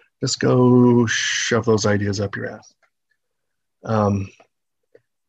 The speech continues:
so my idea, now the playoffs are kind of a North American thing. Uh,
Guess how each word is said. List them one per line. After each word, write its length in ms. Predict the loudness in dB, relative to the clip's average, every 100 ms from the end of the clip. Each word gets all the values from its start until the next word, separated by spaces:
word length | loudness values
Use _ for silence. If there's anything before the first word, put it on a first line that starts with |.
| _
so 180 | -4 0
my 180 | 2 2
idea, 520 | 2 4 4 4 2
now 500 | 0 0 2 2 0 _ _
the 100 | -8
playoffs 680 | -4 -2 0 2 0 -2 -2
are 100 | -4
kind 280 | -2 -2 0
of 380 | 0 -4 -12 -20 _ _ _ _ _ -6
a 40 |
North 320 | -2 0 0 -2
American 420 | -2 -2 -4 -10
thing. 320 | -8 -10 -12 -16 _ _ _ _ _ _ _ _ _ _ _ _ _ _
Uh, 440 | -10 -8 -6 -8